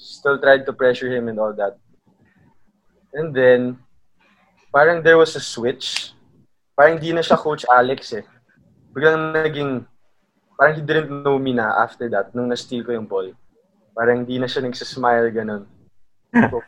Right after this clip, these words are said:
he would iso-, isolate na lang siya sa akin. And then he scored, like, parang eight straight points. Siyempre, <laughs> sub na ako. With the buzzer beater pa. Na parang, I, I played good defense, shot fake,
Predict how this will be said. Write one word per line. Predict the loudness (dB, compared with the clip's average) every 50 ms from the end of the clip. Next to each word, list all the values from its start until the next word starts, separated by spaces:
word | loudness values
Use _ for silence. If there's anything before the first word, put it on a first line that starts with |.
| _ _ -8
he | -4
would | -2 2 4
iso-, | 4 4 4 0 -4 -10 -8 -2 0
isolate | 2 2 0 0 -4 -4 -4 -4 -4 -4
na | -4 -4 -2
lang | -2 -2 -4
siya | -4 -8 -8 -4
sa | -2 -2 -2 -2
akin. | -6 -12 -20 _ _ _ _ _ _ _ _ _ _ _ _ _ _ -8
And | -2 -2
then | -2 -2
he | -4 -8
scored, | -12 -6 0 2 2 4 4 2
like, | 0 0 0 0
parang | 0 0 0 0 -4 -8 -8 -8
eight | -8 -8 -10
straight | -12 -16 -12 -8 -6 -6 -6 -8 _ _
points. | -6 -6 -6 -6 -10 -12 -14 -18 -18 -14 -6
Siyempre, | -2 0 0 2 2 2 0
<laughs> | 2
sub | 0 0 -2
na | -2 -6 -8
ako. | -10 -14 -14 -18 -18 -20 -20 _ _ _ 0
With | 0 4 6
the | 6 4
buzzer | 6 6 6 6 4 2 -4 -6
beater | -6 -8 -8 -4 -2 -2 0 2
pa. | 2 2 2 2 -2 -6 _ _ _ _ -12 -12 -12 _ _ _ _ -8 -6
Na | 0
parang, | 4 4 6 6 6 6
I, | 6 6 8 8 8 6
I | 4
played | 2 2 0 0 0 0
good | 0 0 0 0 -2
defense, | -10 -12 -4 2 4 4 4 4 2 -4 -8
shot | -2 2 4 4 4 4 -2
fake, | -14 -10 -6 -6 -6 -6 -6 _